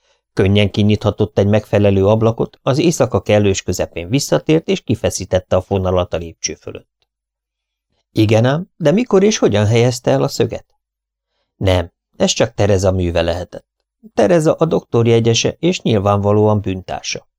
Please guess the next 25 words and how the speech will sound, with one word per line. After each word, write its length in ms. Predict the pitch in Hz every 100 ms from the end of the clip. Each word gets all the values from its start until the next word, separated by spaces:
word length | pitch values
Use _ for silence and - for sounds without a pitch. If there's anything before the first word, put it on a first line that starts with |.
| _ _ _ _ _ _ _
Így 200 | - 135
már 200 | 127 123
minden 320 | 110 95 95 95
világos. 520 | 101 95 98 95 - _ _ _
A 120 | -
fonalat 500 | 175 262 196 147 120
bizonyára 500 | 120 123 107 101 98
Tereza 440 | - 92 92 92 90
feszítette 680 | 92 - 90 87 - 85
ki. 220 | - - _ _ _ _ _ -
Az 200 | 117 -
első, 520 | 226 202 202 190 -
kudarcba 480 | - 101 95 95 104
fulladt 440 | - 98 98 98 -
bűncselekmény 760 | 113 101 104 104 98 107 104
az 120 | 95
ő 180 | 101 95
műve 300 | 90 87 90
volt. 240 | - 90 _ _ _ _ _ _
A 120 | -
második 540 | 92 92 - 110 110 117
azonban, 440 | 113 123 143 139
amelyik 340 | 110 98 87 -
sikerrel 560 | - - 107 104 110
járt, 360 | 117 123 -